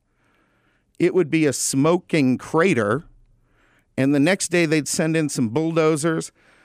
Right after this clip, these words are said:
some cement trucks. We'd turn it into a parking lot for all the extra cars they can't find space for. I mean, that's, that's absolutely what would happen. It is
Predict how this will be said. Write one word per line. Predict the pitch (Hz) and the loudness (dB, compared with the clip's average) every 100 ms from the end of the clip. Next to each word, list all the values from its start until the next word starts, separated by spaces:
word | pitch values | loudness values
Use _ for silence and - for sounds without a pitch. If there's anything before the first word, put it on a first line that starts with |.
| _ | _
some | - 139 113 | -10 -6 -4
cement | - 113 151 190 | -2 0 0 0
trucks. | - 165 147 - - | 0 0 0 -4 -14
We'd | 123 | -12
turn | - 190 | -6 -2
it | 175 | -2
into | 160 139 113 | 0 0 -2
a | |
parking | - - 202 160 123 | -2 -2 -2 0 -2
lot | 113 110 | -2 -4
for | - 135 | -4 -2
all | 131 | 0
the | 127 | 0
extra | 123 - - | -2 -4 -10
cars | - 175 147 113 | -4 0 0 -2
they | 113 | -6
can't | - 107 | -6 -6
find | - 101 98 | -6 -10 -8
space | - - 98 - | -10 -8 -8 -8
for. | 120 76 - _ _ _ _ _ _ _ _ _ - | -8 -10 -14 _ _ _ _ _ _ _ _ _ -4
I | |
mean, | 196 196 | -2 0
that's, | 196 190 | -2 -2
that's | 175 202 175 165 | -4 -4 -4 -6
absolutely | 147 165 170 - 160 139 156 151 | -2 0 0 -4 -4 0 -2 0
what | 131 131 | 0 0
would | 110 | 0
happen. | 131 202 123 82 _ _ _ _ _ _ _ _ | -2 -2 -4 -6 _ _ _ _ _ _ _ _
It | 175 160 | -2 0
is | 170 139 - | 0 -2 -6